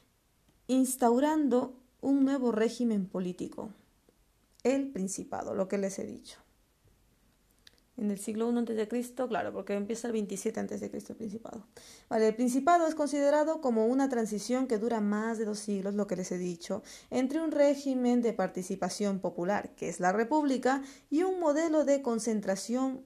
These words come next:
de poderes en el emperador, que es el imperio. El principado es la transición,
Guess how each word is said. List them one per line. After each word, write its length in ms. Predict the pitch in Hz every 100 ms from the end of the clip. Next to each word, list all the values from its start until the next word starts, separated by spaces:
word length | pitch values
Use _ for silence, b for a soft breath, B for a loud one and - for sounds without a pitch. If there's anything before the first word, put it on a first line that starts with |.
| -
de 140 | 196
poderes 580 | 196 185 208 214 208 220
en 100 | 196
el 100 | 185
emperador, 520 | 185 185 180 180 208 -
que 120 | 190
es 160 | 262 -
el 140 | 220
imperio. 500 | 190 180 - - 226
El 80 | 196
principado 560 | 196 233 240 254 330 285
es 100 | 277
la 140 | 247
transición, 840 | 240 202 196 196 190 - 202 165